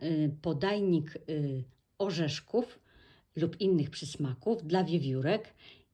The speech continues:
Jest to, y, karmnik, y, domowej roboty. Mm, proszę zobaczyć, został wykonany z drewna. Daszek został wykonany z masy bitumicznej, y, z włóknami,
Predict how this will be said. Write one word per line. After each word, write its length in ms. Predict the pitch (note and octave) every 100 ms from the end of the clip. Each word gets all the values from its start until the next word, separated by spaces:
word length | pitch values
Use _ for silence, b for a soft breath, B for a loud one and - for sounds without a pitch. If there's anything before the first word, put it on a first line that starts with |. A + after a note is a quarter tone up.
| _
Jest 380 | E3 F#3+ - -
to, 300 | E3+ D#3 D#3 D3
y, 300 | C#3+ C#3 C#3 - _ B B _
karmnik, 540 | - F3+ F3 E3 D3 -
y, 340 | D3 C3+ C3
domowej 540 | B2 E3+ E3 F#3+ F#3 D3+
roboty. 600 | C3 B2+ B2 - A3+ A#3 B B _ -
Mm, 420 | D#3+ D3+ D3+ D3
proszę 260 | E3+ E3+ D#3+
zobaczyć, 420 | E3 C#3+ C3 C#3+
został 280 | G3+ G3 E3+
wykonany 460 | F#3 F#3 E3 D3+
z 80 | D3
drewna. 640 | C#3 D3 C#3+ C3+ F#3+ A3+ - E3
Daszek 400 | E3+ A3+ A#3+ B3+
został 260 | D#3 D3 C3+
wykonany 580 | D3+ D#3+ E3 E3+ E3 D3
z 240 | C3 D3
masy 460 | C#3+ D3 D3+ D#3+ D3+ B _ -
bitumicznej, 1040 | B2+ C3+ D3+ F#3 D#3+ C#3+ - D#3+ D3 D3+ -
y, 200 | C3+ C3+
z 160 | B2 C#3+
włóknami, 800 | D#3 D3+ D3+ D#3+ C#3+ C3+ D3+